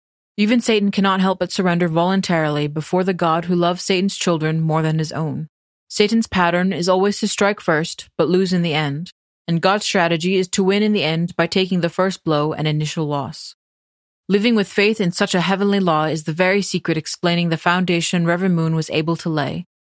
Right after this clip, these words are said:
dispatching missionaries to one hundred and eighty-five nations throughout the world despite fierce persecution and misunderstanding.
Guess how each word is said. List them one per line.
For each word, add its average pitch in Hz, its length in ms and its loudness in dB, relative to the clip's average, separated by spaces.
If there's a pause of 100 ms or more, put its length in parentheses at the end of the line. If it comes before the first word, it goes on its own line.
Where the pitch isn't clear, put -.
(180)
dispatching 190 500 0
missionaries 208 560 0
to - 140 -2
one 180 160 2
hundred 196 260 2
and 175 80 2
eighty-five 190 500 0
nations 180 440 0
throughout 180 320 0
the 180 100 0
world 147 380 -2
despite 165 360 0
fierce 202 280 0
persecution 170 760 -2
and 165 180 0
misunderstanding. 151 880 -2